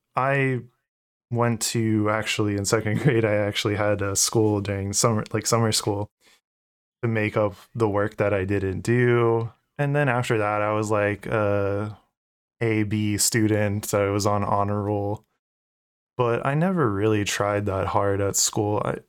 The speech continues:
I found it mundane. I would always get distracted with thoughts and ideas about what I wanted to be doing instead of focusing on what I should be doing. Um,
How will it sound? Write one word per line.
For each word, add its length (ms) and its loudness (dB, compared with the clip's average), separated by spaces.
I 160 0
found 380 0
it 160 -2
mundane. 920 0
I 120 0
would 140 2
always 240 2
get 160 0
distracted 720 -2
with 400 -8
thoughts 520 0
and 160 0
ideas 560 0
about 640 -2
what 100 0
I 80 0
wanted 400 0
to 100 2
be 140 0
doing 400 2
instead 320 -2
of 220 -2
focusing 560 -2
on 180 -2
what 100 -2
I 100 0
should 280 0
be 140 2
doing. 480 4
Um, 640 0